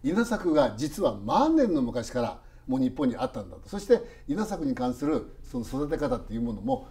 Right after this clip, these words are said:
これも本当に大きな大変な工夫がその中にあった。そして食文化っていうもので、その食べるっていうことが、これがただひたすらいろんな食材を置いて贅沢三昧な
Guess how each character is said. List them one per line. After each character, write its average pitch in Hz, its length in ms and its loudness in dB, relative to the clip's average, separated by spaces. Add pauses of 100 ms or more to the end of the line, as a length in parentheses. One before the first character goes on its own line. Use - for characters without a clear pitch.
(120)
こ - 80 -6
れ - 60 0
も 180 120 0
本 262 340 6
当 285 120 2
に 254 80 4
大 190 240 -2
き 127 40 -6
な 110 140 -10
大 185 240 6
変 269 140 6
な 240 100 4
工 175 100 -6 (180)
夫 147 40 2
が 131 240 2 (180)
そ - 120 -4
の 139 80 2
中 110 140 0
に 107 100 -10
あ 110 80 -8
っ - 100 -10
た。 - 120 -16 (280)
そ 208 80 -6
し - 80 -8
て - 360 2
食 196 260 2
文 294 200 4
化 254 100 2
っ - 40 2
て - 140 -6
い - 20 0
う 117 60 0
も 165 80 -2
の 208 100 -8
で、 247 200 4 (280)
そ - 140 -6
の - 80 2
食 254 220 -2
べ 320 40 4
る 330 60 4
っ - 40 4
て 302 120 -6
い 123 80 0
う 120 60 -4
こ 110 100 -8
と - 100 -12
が、 - 220 -2 (240)
こ - 100 0
れ 190 60 4
が 170 100 6
た - 140 2
だ 262 120 10
ひ - 80 -10
た 190 120 0
す 202 100 -8
ら 190 180 4 (160)
い 131 80 -2
ろ 170 140 8
ん 247 60 10
な 247 100 6
食 180 220 -2
材 180 180 4
を 160 60 4
置 151 100 4
い 147 40 0
て 147 120 -4
贅 147 160 2
沢 196 160 -2
三 202 180 -4
昧 131 200 0
な 135 220 -4